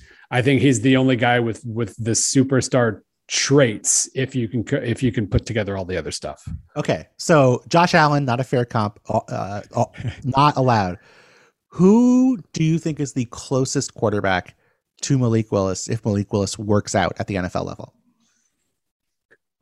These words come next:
Speaker 1: Cannon of an arm, um, good mobility, good speed on the outside, takes too many sacks.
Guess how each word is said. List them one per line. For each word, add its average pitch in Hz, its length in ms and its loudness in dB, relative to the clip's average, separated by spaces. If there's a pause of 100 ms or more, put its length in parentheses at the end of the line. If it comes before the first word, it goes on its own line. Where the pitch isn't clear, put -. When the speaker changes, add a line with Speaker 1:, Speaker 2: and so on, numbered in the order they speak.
(2750)
Speaker 1:
Cannon 165 400 2
of 170 120 4
an 165 100 4
arm, 113 560 -2 (1200)
um, 110 500 -2
good 147 220 4
mobility, 135 520 4
good 123 240 -2
speed 131 320 0
on 123 100 0
the 123 120 -2
outside, 117 440 -2
takes 131 240 -2
too 143 100 -4
many 127 160 0
sacks. - 800 -4